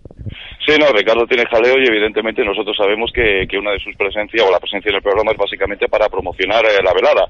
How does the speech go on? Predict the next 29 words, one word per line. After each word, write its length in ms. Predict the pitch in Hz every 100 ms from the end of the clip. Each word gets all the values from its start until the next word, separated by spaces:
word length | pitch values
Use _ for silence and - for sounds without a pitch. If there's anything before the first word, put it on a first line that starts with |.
| - - - - - -
De 100 | 107
cara 200 | 135 165
a 20 |
lo 80 | 156
que 100 | 151
es 60 |
la 80 | 147
velada, 240 | 139 143 139
Ricardo, 400 | 127 139 131 147
muchos 300 | 139 156 139
aficionados 480 | 127 123 120 135 139
lo 100 | 123
que 120 | 107
quieren 180 | 139 135
saber 260 | 120 127
es 140 | 139 - -
cómo 220 | 135 156
está 200 | - 151
funcionando 760 | 151 147 - 120 160 135 95 95
la, 200 | 101 95
la 100 | 101
venta 240 | 113 113 107
de 60 |
entradas. 320 | 101 139 127 104 -
¿Qué, 340 | 127 143 139
en 100 | 135
este 180 | 135 123
caso, 260 | 135 131 120
qué 140 | -